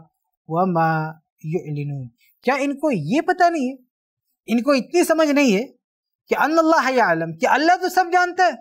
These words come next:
भाई इनकी किताबों में क्या है इनको पता, ये कहते हैं इन मुसलमानों को मत बताओ, उन-, उनकी तायद हो जाएगी। तो अल्लाह ताला कहता है कि क्या तुम्हें इतनी समझ नहीं है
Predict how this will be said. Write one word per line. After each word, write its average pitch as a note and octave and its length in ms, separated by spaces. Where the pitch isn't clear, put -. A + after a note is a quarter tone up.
भाई B3+ 100
इनकी C#4 260
किताबों B3+ 420
में C#4+ 100
क्या C#4 120
है C4+ 80
इनको B3 200
पता, G3 220
ये A3+ 100
कहते B3+ 220
हैं C4+ 60
इन C4 60
मुसलमानों A3+ 460
को A#3 100
मत F3 160
बताओ, F3 300
उन-, G3+ 120
उनकी A3 180
तायद E3+ 280
हो D3+ 80
जाएगी। C3 320
तो - 60
अल्लाह G3+ 200
ताला G#3+ 220
कहता D#3 340
है D#3+ 200
कि G3+ 280
क्या F#3 200
तुम्हें F3+ 340
इतनी A3+ 320
समझ G3 280
नहीं F3+ 260
है D#3 80